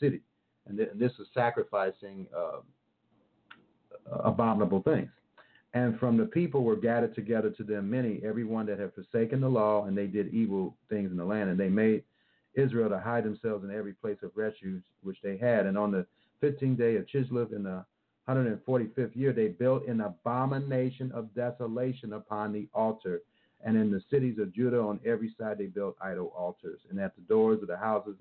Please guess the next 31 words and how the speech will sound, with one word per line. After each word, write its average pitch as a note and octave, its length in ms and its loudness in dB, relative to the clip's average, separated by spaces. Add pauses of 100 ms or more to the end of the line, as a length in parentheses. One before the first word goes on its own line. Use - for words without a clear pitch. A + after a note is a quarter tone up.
(360)
in G#2 60 -8
the F#2 40 -8
streets A2+ 280 -4
they G2 80 -2
burnt G2+ 320 -4
incense. G2+ 400 -6 (480)
And A2+ 100 0
they G2+ 80 2 (140)
tore C3+ 300 4
in A#2+ 260 -2
pieces C3+ 400 -8
the G#2+ 40 -6
books A#2+ 300 -6
of G#2+ 60 -14
the G#2 60 -8
law A2 260 -2
which G#2 240 -6
they G2 180 -10
found G#2+ 340 -2 (460)
and G2+ 160 -12
set A2 180 2
them G2+ 140 -2
on F#2+ 180 -2
fire. A2+ 280 4
And, G2 320 -2
and, G2+ 240 -4 (400)
and, G#2 100 -4
what, A#2 320 2
and G#2+ 160 -6
wherever C3 420 4
was B2 180 0